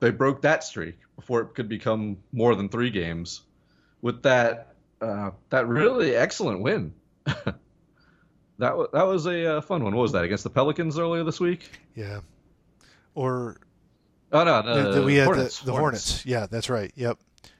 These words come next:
Speaker 2: Yeah, put a, put up a hundred and thirty against them. That was crazy.
Speaker 1: And that was a fun game. Seventy points at halftime. Ended up winning a hundred thirty to a hundred fourteen. New franchise records all over the place in that game.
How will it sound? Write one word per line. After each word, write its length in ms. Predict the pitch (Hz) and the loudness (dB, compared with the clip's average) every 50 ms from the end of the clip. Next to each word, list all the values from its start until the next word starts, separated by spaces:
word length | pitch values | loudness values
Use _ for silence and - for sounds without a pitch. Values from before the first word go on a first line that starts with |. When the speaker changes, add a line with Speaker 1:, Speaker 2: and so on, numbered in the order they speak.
| _ _ _ | _ _ _
Speaker 2:
Yeah, 200 | 135 143 131 110 | 2 2 2 2
put 240 | - - 147 147 | 0 0 0 0
a, 60 | 139 120 | 0 0
put 160 | - 151 147 | 2 2 2
up 100 | 143 - | 2 2
a 60 | 117 | -2
hundred 220 | 107 127 147 147 | -2 -2 -2 -4
and 100 | 120 107 | -4 -6
thirty 380 | - - 117 143 175 160 107 95 | -6 -4 -4 -2 -2 -2 -4 -6
against 340 | 90 - 95 87 87 - - | -6 -8 -10 -8 -8 -6 -6
them. 240 | 101 95 92 90 - - _ | -6 -8 -8 -12 -16 -20 _
That 80 | - - | -12 -10
was 120 | 120 113 | -10 -8
crazy. 420 | - - 117 127 143 117 87 - - _ _ _ _ _ _ _ _ _ _ _ _ _ _ _ _ - 123 - | -6 -4 -4 -2 -4 -4 -8 -12 -18 _ _ _ _ _ _ _ _ _ _ _ _ _ _ _ _ -16 -16 -12
Speaker 1:
And 140 | 117 120 | -4 -2
that 120 | 156 202 214 | 0 2 4
was 120 | 208 170 139 | 4 4 2
a 60 | 123 | 0
fun 360 | - - - - 151 180 175 | -2 -6 -10 -6 -4 -2 0
game. 260 | 156 - 185 156 123 | 0 2 2 2 0
Seventy 500 | - - - 170 185 185 240 208 196 190 | -2 -2 0 2 2 2 2 2 0 -2
points 380 | 147 - 151 143 151 185 - - | -4 -4 -4 -4 -4 -6 -8 -10
at 80 | - | -10
halftime. 800 | - 156 - 135 135 - - - 170 147 160 160 160 165 170 156 - _ _ _ _ _ _ _ _ _ _ _ _ | -10 -8 -6 -6 -8 -8 -8 -6 -6 -4 -4 -4 -4 -6 -8 -10 -12 _ _ _ _ _ _ _ _ _ _ _ _
Ended 240 | 135 139 147 160 165 | -4 -2 2 2 2
up 140 | 151 - 135 | 2 2 2
winning 260 | 139 147 151 156 139 | 0 0 0 0 -2
a 60 | 117 | 0
hundred 380 | - 131 127 139 139 139 104 - | 0 0 0 2 0 -4 -2 -2
thirty 300 | 120 120 127 131 139 131 | 0 0 2 0 0 0
to 120 | 120 107 | -2 -2
a 20 | 101 | 0
hundred 340 | - 131 127 117 131 107 | 0 -2 -2 -2 -4 -8
fourteen. 760 | - - 131 131 117 - - - 117 117 120 120 127 131 123 - - - - _ _ _ - _ - - _ _ _ _ _ _ _ _ | -4 -2 0 0 0 0 -4 -4 -2 0 0 0 0 -2 -4 -6 -12 -20 -20 _ _ _ -20 _ -20 -20 _ _ _ _ _ _ _ _
New 320 | - 147 160 190 233 240 | 4 6 8 8 8 6
franchise 560 | 240 - 185 185 196 190 - 180 170 156 - 147 | 6 4 2 2 2 4 4 4 4 4 4 2
records 380 | 165 165 160 147 127 110 - | 0 0 0 -2 -2 -4 -4
all 340 | - - 131 143 156 160 139 | -2 2 2 4 4 2 0
over 220 | 131 156 139 147 | -2 -2 -4 -4
the 80 | 120 110 | -6 -6
place 320 | - - 101 92 92 - | -6 -6 -6 -6 -6 -8
in 80 | - 95 | -8 -6
that 180 | 90 87 87 92 | -6 -6 -6 -6
game. 380 | 85 82 82 82 80 80 85 | -8 -8 -6 -6 -8 -10 -12